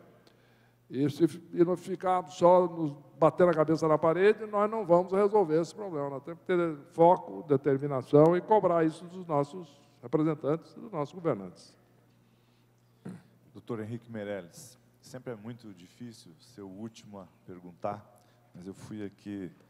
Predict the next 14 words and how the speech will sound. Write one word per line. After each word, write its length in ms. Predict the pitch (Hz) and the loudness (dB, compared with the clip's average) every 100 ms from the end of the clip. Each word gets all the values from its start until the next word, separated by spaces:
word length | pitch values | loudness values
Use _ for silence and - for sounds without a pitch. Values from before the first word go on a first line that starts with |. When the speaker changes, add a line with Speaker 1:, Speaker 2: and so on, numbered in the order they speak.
| _ | _
Speaker 2:
né, 240 | - 92 85 | -16 -14 -14
construindo 680 | - 101 - 95 95 110 101 | -14 -16 -12 -8 -4 -4 -6
a 60 | 87 | -10
pergunta 680 | 90 85 95 117 117 110 | -10 -10 -10 -8 -10 -12
e 120 | 101 92 | -10 -10
até 480 | 85 104 104 101 - | -10 -8 -8 -8 -12
aproveitando 760 | - - 98 98 85 104 110 101 | -10 -8 -6 -6 -8 -8 -8 -6
o 80 | |
evento 420 | 95 78 101 104 101 | -6 -6 -10 -10 -12
na 120 | 101 | -14
sua 180 | - 95 | -12 -12
parte 420 | - 92 92 - | -8 -8 -10 -14
da 120 | 95 | -12
manhã. 340 | 101 101 73 | -12 -14 -14